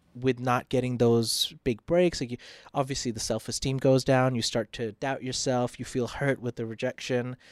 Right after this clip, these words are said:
How did you deal with that rejection, and, like, what really kept you going? 'Cause I knew you ha-, I know you mentioned about the drive that, okay, you must succeed and you must that, but, like,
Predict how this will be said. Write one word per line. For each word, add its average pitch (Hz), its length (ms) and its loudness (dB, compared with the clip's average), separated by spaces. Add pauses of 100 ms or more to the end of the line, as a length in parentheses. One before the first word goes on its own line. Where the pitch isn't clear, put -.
(280)
How 170 180 4
did 196 220 -2
you 208 80 -2
deal 139 340 4
with 139 160 4
that 113 140 -4
rejection, 113 500 -2
and, 117 240 0 (360)
like, 123 140 0
what 135 340 2
really 127 320 2
kept - 340 -6
you 117 140 -4
going? 107 360 -4
'Cause 123 220 -4 (400)
I 139 80 -2
knew 143 160 0
you 139 220 0
ha-, 139 160 -6
I 131 80 0
know 123 340 2
you 117 320 -2
mentioned 120 420 -2
about 113 260 -6
the 110 60 -4
drive 107 400 -4
that, 107 160 -6
okay, - 180 -14
you 104 120 -14
must 113 320 -6
succeed 110 400 -8
and 107 80 -8
you 107 80 -6
must 107 220 -8
that, 98 200 -8
but, 113 140 -14
like, 107 160 -8